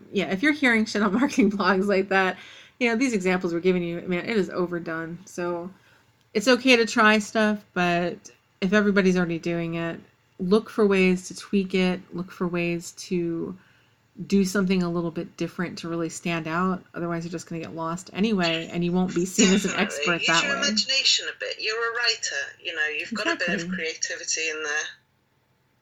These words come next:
Speaker 1: Exactly. Yeah. You, if you wanna be seen as an expert, though, you really, you have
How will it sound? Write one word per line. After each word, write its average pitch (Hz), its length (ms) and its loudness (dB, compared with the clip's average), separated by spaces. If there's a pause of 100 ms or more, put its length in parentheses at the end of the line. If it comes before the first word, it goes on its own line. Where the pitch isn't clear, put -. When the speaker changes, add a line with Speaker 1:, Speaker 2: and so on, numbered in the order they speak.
(100)
Speaker 1:
Exactly. 180 800 -4
Yeah. 170 220 -8
You, 214 360 0
if 208 120 -6
you 240 80 2
wanna 302 160 4
be 220 80 2
seen 202 200 2
as 180 140 2
an 165 60 -4
expert, 170 340 -6
though, 175 80 -6
you 185 220 2
really, 202 300 4
you 180 140 -2
have 214 420 -2